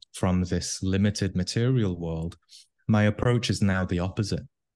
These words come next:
I now use it for happiness and fulfillment and enlightenment in this world because I use it as a tool for guidance and integrating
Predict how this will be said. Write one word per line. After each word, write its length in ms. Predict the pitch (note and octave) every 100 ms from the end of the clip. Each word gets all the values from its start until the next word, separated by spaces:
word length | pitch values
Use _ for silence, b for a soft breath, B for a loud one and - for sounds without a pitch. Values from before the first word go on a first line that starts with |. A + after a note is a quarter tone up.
| _ _ _ _ _ _
I 100 | G#2
now 200 | G2+ G#2
use 300 | A#2 G2 F2+
it 120 | F2+ -
for 240 | F2 E2+
happiness 720 | - F#2 - G2 D#2+ - -
and 180 | E2+ D#2+
fulfillment 680 | - E2+ - F#2+ G#2 E2+ - -
and 180 | F2 E2+
enlightenment 840 | F2+ F2 F#2 G#2+ - F2 E2 E2 - B B B B _ _ -
in 460 | G#2 F#2 F2 E2+ - _ _ _ -
this 300 | G#2 A2+ -
world 460 | F#2 G2 D#2 - - _ _ _ _ _ _ _ -
because 680 | E2+ F#2 F2 - - - _ -
I 80 |
use 340 | F#2 F2+ G2 G2
it 80 | F#2
as 160 | F2+
a 40 | F2
tool 380 | - G#2+ G#2
for 160 | F#2 F2
guidance 600 | E2 E2+ F#2 G2+ E2 -
and 180 | E2+ D#2+ F2+
integrating 760 | F#2 F#2+ F#2 F2 F2 F2 E2+